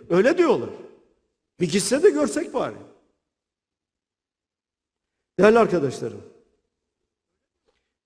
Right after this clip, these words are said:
bir hükümeti düşürecek kadar, bakın bir hükümeti düşürecek kadar, bir olay değil, iki olay değil,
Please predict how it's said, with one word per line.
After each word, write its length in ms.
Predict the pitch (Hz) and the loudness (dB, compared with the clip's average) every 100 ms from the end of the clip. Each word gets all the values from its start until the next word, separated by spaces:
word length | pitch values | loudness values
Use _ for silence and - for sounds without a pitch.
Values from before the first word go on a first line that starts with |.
| - | -4
bir 180 | 202 240 | 0 2
hükümeti 680 | 214 - 190 202 190 220 151 | 0 0 0 2 0 -2 -8
düşürecek 640 | 156 175 170 156 175 175 | -8 -4 -2 0 -2 -4
kadar, 300 | 135 127 110 - _ _ _ _ _ _ _ _ | -8 -8 -12 -16 _ _ _ _ _ _ _ _
bakın 380 | 143 143 131 117 | -10 -8 -8 -2
bir 160 | 208 262 | 0 0
hükümeti 580 | 175 160 180 156 180 | -2 -4 -4 -4 -6
düşürecek 560 | 139 135 131 127 139 139 | -8 -8 -8 -6 -6 -8
kadar, 260 | 123 104 92 _ _ _ - | -14 -16 -20 _ _ _ -6
bir 160 | 151 262 | 2 2
olay 480 | 233 196 202 185 185 | 4 4 4 2 2
değil, 220 | 202 156 | 2 0
iki 240 | 156 - | -6 -4
olay 340 | 175 156 143 135 | -2 -2 -4 -4
değil, 200 | 131 | -8